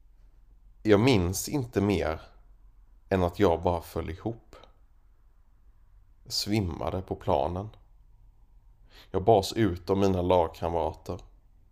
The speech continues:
De ropade att jag var en svikare. Att jag hade svikit laget. Jag log för mig själv och förstod att jag aldrig skulle bli något annat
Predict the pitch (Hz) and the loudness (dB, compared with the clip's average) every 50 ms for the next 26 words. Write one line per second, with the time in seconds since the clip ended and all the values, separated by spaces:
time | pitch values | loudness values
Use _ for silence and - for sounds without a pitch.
0 | _ - - - - - - - - - 90 87 104 113 117 - - - 92 87 | _ -20 -20 -20 -20 -20 -20 -10 -4 -2 -2 0 0 -2 -4 -6 -6 -4 -2 -2
1 | 85 85 82 80 - 95 92 - 101 90 87 104 98 87 85 - - - - 95 | 0 0 -2 -2 -2 -4 -2 0 0 0 2 0 -2 -2 -2 -4 -6 -8 -6 -4
2 | 95 87 87 - - - - - - - 82 82 104 113 - - - - - - | -6 -6 -6 -8 -14 -16 -12 -10 -8 -8 -8 -10 -14 -16 -18 -20 -20 -20 -20 -20
3 | - - - - - - - 113 - 95 90 82 82 - - - 98 95 95 87 | -20 -20 -20 -20 -20 -18 -8 -2 0 2 2 2 0 -4 -6 -6 -4 -2 -2 -2
4 | 85 - - - - 95 95 - 95 90 80 82 82 82 - - - - - - | -4 -6 -12 -12 -12 -10 -8 -4 -2 -2 -2 -2 -4 -6 -8 -12 -14 -16 -20 -20
5 | - - - - - - - - - _ - - - - - - - - - - | -20 -20 -20 -20 -20 -20 -20 -20 -20 _ -20 -20 -20 -20 -20 -20 -20 -20 -20 -14
6 | - - 90 87 87 87 95 95 85 85 85 - - - - 87 87 87 87 - | -8 -6 -4 -2 0 2 2 2 0 0 -6 -14 -10 -6 -4 -4 -4 -4 -6 -4
7 | - 101 82 76 80 82 82 - - - - - - - - _ - - - - | -2 -2 -2 -2 -2 -8 -10 -12 -16 -20 -20 -20 -20 -20 -20 _ -20 -20 -20 -20
8 | - 92 - - - 87 - - - - 92 76 80 78 - - - - - - | -16 -16 -14 -10 -6 -6 -6 -4 -4 -4 -6 -6 -8 -12 -16 -20 -20 -20 -20 -20
9 | _ _ _ _ - - 98 98 92 87 - - - - 95 92 87 82 - - | _ _ _ _ -12 -8 -4 0 0 0 0 -2 -4 -4 -2 -2 -4 -8 -10 -12
10 | - - - 55 - - - - - _ _ _ _ _ - - - - 90 87 | -12 -12 -12 -12 -14 -16 -20 -20 -20 _ _ _ _ _ -20 -18 -14 -10 -8 -6
11 | 90 92 92 92 82 71 76 90 90 87 - 98 95 92 87 - - - - - | -6 -6 -6 -6 -6 -6 -6 -8 -8 -6 -4 -4 -4 -4 -4 -8 -12 -14 -16 -20
12 | - | -20